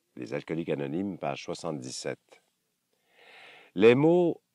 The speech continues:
entrer dans le monde de l'esprit » sont pleins de signification. Ils impliquent une action, un commencement, un engagement, une condition nécessaire au maintien de ma croissance spirituelle, l'esprit étant ce qui est immatériel en moi.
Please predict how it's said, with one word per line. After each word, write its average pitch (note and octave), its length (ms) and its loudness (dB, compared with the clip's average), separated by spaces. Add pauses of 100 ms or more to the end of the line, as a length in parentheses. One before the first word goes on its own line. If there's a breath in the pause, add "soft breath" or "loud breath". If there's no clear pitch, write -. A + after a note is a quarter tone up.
entrer B2 520 4
dans F2 120 2
le E2+ 120 2
monde F#2+ 260 2
de D#2+ 60 -2
l'esprit » A#2+ 560 -2 (580)
sont B2+ 260 0
pleins C#3+ 320 0
de D2+ 100 -4
signification. F2+ 800 -6 (800 loud breath)
Ils A2 220 2
impliquent E3 520 0
une G2 180 0
action, A#2 600 -2 (200)
un E2 140 0
commencement, G#2 760 0 (220)
un E2 180 0
engagement, F2 680 2 (380)
une F2+ 180 0
condition B2 600 0
nécessaire G#2+ 560 0
au D#2+ 80 2
maintien F#2 440 -2
de D2+ 80 -4
ma D2+ 140 -4
croissance F#2+ 500 -2
spirituelle, F2+ 800 -4 (640 soft breath)
l'esprit C#3+ 720 2 (280)
étant D3 420 2
ce A#2+ 140 -6
qui A2 220 -2
est G#2 160 0
immatériel G#2 760 0
en C2 160 -6
moi. C2 280 -10